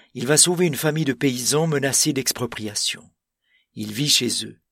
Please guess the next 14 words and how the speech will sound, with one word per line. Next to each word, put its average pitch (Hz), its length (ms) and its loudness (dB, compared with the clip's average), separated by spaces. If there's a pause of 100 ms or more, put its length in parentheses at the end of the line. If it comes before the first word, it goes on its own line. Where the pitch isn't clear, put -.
(580)
Au 127 120 -6
bout 131 200 -2
de 123 100 -4
quelque 139 300 0
temps, 131 380 -6 (520)
il 139 180 -4
découvre 117 560 -2
la 117 140 -2
beauté 135 360 0
de 117 80 -6
l'épouse. 117 760 -10 (680)
C'est - 320 -8
un 113 80 -4
choc. - 320 -4